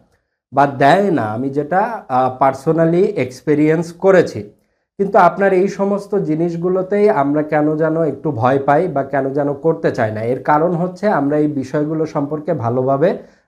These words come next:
নলেজ রাখি না, কিভাবে সাপ্লায়ার চিনতে হয়, সাপ্লায়ারের সাথে কিভাবে প্রফেশনালি কমিউনিকেট করতে হয়, কিভাবে আমরা তার প্রাইস নিয়ে নেগোশিয়েট করব বা others বিষয়গুলোতে নেগোশিয়েট করব,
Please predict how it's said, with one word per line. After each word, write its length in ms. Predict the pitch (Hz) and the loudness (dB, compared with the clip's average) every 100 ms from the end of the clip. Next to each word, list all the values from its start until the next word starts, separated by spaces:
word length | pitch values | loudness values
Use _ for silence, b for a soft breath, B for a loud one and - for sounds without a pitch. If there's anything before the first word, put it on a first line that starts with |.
| 120 | -2
নলেজ 520 | 123 131 151 160 139 | 4 6 6 4 2
রাখি 300 | 135 110 113 | -2 -2 -6
না, 140 | 101 | -10
কিভাবে 400 | 104 139 139 147 | -10 -8 -4 -4
সাপ্লায়ার 580 | 147 147 131 151 151 151 147 | -2 0 0 0 2 2 0
চিনতে 320 | 156 151 151 | -2 0 0
হয়, 340 | 135 135 135 135 B B B - | 0 2 0 -2 B B B 0
সাপ্লায়ারের 400 | 135 151 147 147 | 0 2 0 0
সাথে 260 | 156 147 | -4 -4
কিভাবে 400 | 143 147 139 147 | -2 -2 0 -2
প্রফেশনালি 680 | 143 139 151 147 143 147 143 | -2 -4 -2 -4 -2 0 0
কমিউনিকেট 760 | 135 135 147 160 160 - - | 2 2 4 2 0 -2 -4
করতে 280 | - 139 - | -4 -6 -4
হয়, 280 | 131 135 135 135 B B _ | -2 0 -2 -6 B B _
কিভাবে 440 | 170 156 156 165 | 0 2 4 4
আমরা 300 | 160 143 147 | 4 4 0
তার 260 | 151 151 143 | -2 0 -2
প্রাইস 500 | 139 147 135 143 143 | -2 -2 0 -2 -4
নিয়ে 140 | 160 151 | -2 0
নেগোশিয়েট 640 | 143 139 151 151 151 147 | 0 0 -2 0 -2 0
করব 280 | 151 139 143 | -2 -2 -2
বা 400 | 139 143 135 123 | 0 2 2 0
others 320 | 139 151 147 | 0 -2 -2
বিষয়গুলোতে 640 | 139 127 151 147 147 151 147 | -8 -4 -4 -2 -2 -2 -2
নেগোশিয়েট 640 | 131 123 151 151 156 156 | -2 0 0 0 0 0
করব, 380 | - 135 127 127 | -2 -2 -2 -6